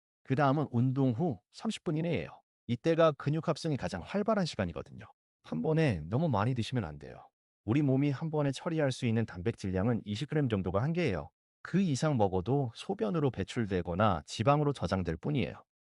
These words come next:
그래서 하루 세 번 균등하게 나누어서 드시는 게 가장 효율적이에요. 단백질만 먹는다고 근육이 생기는 게 아니에요. 근육을 사용해야 단백질이 근육으로 가요.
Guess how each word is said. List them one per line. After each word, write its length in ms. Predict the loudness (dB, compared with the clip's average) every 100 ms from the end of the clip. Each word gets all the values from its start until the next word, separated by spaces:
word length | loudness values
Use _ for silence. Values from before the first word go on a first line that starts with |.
| _
그래서 480 | -2 0 4 2 2 -4 _
하루 220 | -4 -2
세 240 | 0 -2 0
번 300 | 2 0 -2 _ _
균등하게 500 | 2 4 4 2 2
나누어서 540 | 0 -2 -2 -2 -2 -6
드시는 340 | -6 -6 -4
게 100 | -4
가장 380 | -6 -6 -4 -2 0
효율적이에요. 500 | -2 -2 -8 -12 -18 -20 _ _ _ -6
단백질만 600 | -2 0 -2 -2 0 2
먹는다고 540 | 2 0 0 0 -2
근육이 360 | -2 -2 0 -2
생기는 360 | -2 -2 -2
게 80 | 2
아니에요. 480 | 2 0 -4 -8 -14 _ _ _ _
근육을 380 | -2 0 2 0
사용해야 540 | 2 2 2 2 2
단백질이 640 | 0 -6 -4 -4 -2 -4 -2
근육으로 460 | -2 -2 -2 -4
가요. 340 | -6 -10 -14